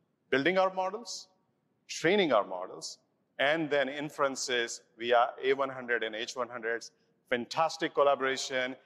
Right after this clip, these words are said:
between D G X, Superparts. H one hundred is six times far-, faster than A one hundreds. Little expensive, but six times faster. And then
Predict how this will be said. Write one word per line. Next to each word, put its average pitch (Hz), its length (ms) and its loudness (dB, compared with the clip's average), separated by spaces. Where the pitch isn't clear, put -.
between 110 300 -8
D 139 140 -2
G 139 220 0
X, 135 380 2
Superparts. 135 880 2
H 147 260 2
one 143 120 4
hundred 139 280 -2
is 123 80 -2
six - 280 -2
times 139 300 0
far-, 127 180 4
faster 143 420 0
than 113 160 -2
A 127 100 -2
one 120 160 2
hundreds. 104 460 -8
Little 139 180 4
expensive, 147 500 -2
but 117 180 0
six - 180 -2
times 135 240 0
faster. 117 500 0
And 160 360 0
then 143 340 2